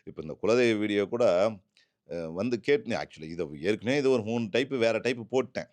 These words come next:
ஒரு, ஒரு வருஷம் முன்னாடி, அப்புறம் ஒரு மூணு வருஷத்துக்கு முன்னாடிலாம் போட்டாச்சு. அப்புறம் இப்ப சமீபத்துல அதை கேட்டே இருக்கிறாங்க, "குலதெய்வம் வீட்டுக்கு வரணும், என்ன பண்ணுறது, குலதெய்வமே இல்லைன்றாங்கன்னு."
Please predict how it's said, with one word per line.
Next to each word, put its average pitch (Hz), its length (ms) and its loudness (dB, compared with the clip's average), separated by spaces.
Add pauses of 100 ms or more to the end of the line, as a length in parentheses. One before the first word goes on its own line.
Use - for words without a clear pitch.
(460)
ஒரு, 87 180 -6
ஒரு 90 100 0
வருஷம் 95 380 -6
முன்னாடி, 92 160 -2
அப்புறம் 104 260 -2
ஒரு 98 100 -4
மூணு 95 180 -6
வருஷத்துக்கு 92 400 -6
முன்னாடிலாம் 90 260 -4
போட்டாச்சு. 85 460 -6
அப்புறம் 104 260 -10
இப்ப 98 200 -6
சமீபத்துல 113 340 -4
அதை 92 160 -4
கேட்டே 104 340 0
இருக்கிறாங்க, 90 280 -6 (480)
"குலதெய்வம் 90 360 -2
வீட்டுக்கு 87 320 -4
வரணும், 92 80 -6
என்ன 95 200 -4
பண்ணுறது, 92 340 -6
குலதெய்வமே 98 480 -2
இல்லைன்றாங்கன்னு." 101 720 -4